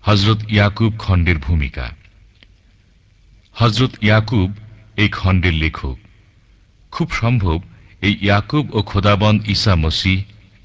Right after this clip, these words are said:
একই মায়ের সন্তান এবং এই ইয়াকুবই জেরুসালেমের মণ্ডলীর একজন নেতা।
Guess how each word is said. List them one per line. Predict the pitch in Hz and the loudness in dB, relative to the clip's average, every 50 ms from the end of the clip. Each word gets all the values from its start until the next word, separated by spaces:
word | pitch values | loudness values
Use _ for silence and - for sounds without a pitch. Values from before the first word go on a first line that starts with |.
| - - | -12 -4
একই | - 90 92 95 - - 117 113 | -2 -2 -2 -2 -2 -2 0 2
মায়ের | 92 87 78 78 78 | 2 2 2 2 0
সন্তান | 76 - - - 76 76 76 71 - 82 80 82 85 87 87 - - - - - _ - _ - | -2 -4 -4 -4 -4 -2 -2 -4 -2 -2 0 0 0 -2 -4 -6 -14 -20 -20 -20 _ -18 _ -4
এবং | 104 107 113 117 104 110 | -2 0 0 0 -2 -2
এই | 107 113 110 110 | -2 -4 -2 -2
ইয়াকুবই | 101 101 98 95 90 - 117 117 101 82 78 71 69 - - - - _ _ _ - 87 82 | -2 0 0 0 -2 -2 -4 -2 -2 -2 -2 -4 -4 -8 -14 -20 -20 _ _ _ -6 -2 2
জেরুসালেমের | 101 104 104 107 95 - 120 120 117 117 113 98 98 92 87 | 2 2 4 2 2 2 0 0 2 2 2 2 2 2 2
মণ্ডলীর | 85 85 82 85 82 90 85 85 90 85 - | 2 2 2 2 0 0 0 0 0 -2 -2
একজন | - 82 85 82 73 - 87 78 | -4 -4 -4 -4 -4 -4 -4 -4
নেতা। | 71 71 71 67 65 - 67 65 62 - | -2 -4 -6 -6 -8 -8 -10 -10 -10 -12